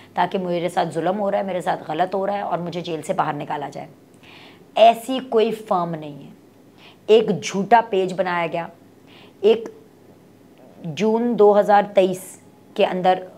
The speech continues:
वो पेज बनाया गया। उस पेज के अंदर जो जो वकील, जो जो पैनलिस्ट बता रहे हैं वो सिरे से हैं नहीं, उसका कोई, कोई लेना देना नहीं है ह्यूमन राइट्स की किसी भी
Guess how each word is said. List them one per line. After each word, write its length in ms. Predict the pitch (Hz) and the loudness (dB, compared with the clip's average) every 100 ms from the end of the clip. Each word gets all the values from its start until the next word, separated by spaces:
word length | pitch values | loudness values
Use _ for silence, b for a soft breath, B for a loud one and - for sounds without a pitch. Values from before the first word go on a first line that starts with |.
| - | -10
वो 100 | 175 | -6
पेज 280 | 185 180 170 | -2 0 -2
बनाया 320 | 165 180 170 | -2 -2 -2
गया। 260 | 165 170 170 B B B | -2 -4 -8 B B B
उस 140 | 208 | -6
पेज 280 | 208 208 214 | 2 2 2
के 100 | 220 | 0
अंदर 140 | 208 208 | 0 2
जो 180 | 190 | 0
जो 140 | 180 196 | 0 0
वकील, 380 | 190 196 185 185 | 0 -2 -2 0
जो 140 | 180 | -2
जो 120 | 185 | -2
पैनलिस्ट 460 | 185 175 175 185 - | 0 0 0 -4 -4
बता 180 | 165 165 | -2 0
रहे 80 | 180 | 0
हैं 60 | |
वो 60 | 180 | -4
सिरे 240 | 180 165 | -4 -4
से 140 | 170 170 | -4 -4
हैं 220 | 151 156 | -6 -10
नहीं, 200 | 160 165 - B B B | -10 -14 -18 B B B
उसका 260 | 196 196 220 | -4 2 2
कोई, 840 | 220 - 226 254 269 226 151 151 - | 0 -4 2 4 4 0 -6 -12 -14
कोई 360 | - 202 220 254 | 2 6 6 4
लेना 280 | 226 202 202 | 2 2 0
देना 240 | 196 190 | 0 -2
नहीं 220 | 185 185 180 | -4 -4 -4
है 140 | 180 - - - _ _ _ _ _ | -4 -6 -20 -20 _ _ _ _ _
ह्यूमन 320 | 175 202 208 190 | -2 0 0 2
राइट्स 280 | 185 175 | 0 -2
की 240 | - 202 190 196 - | -6 -4 -4 -6 -8
किसी 220 | - 220 | -6 -4
भी 240 | 196 196 | -4 -4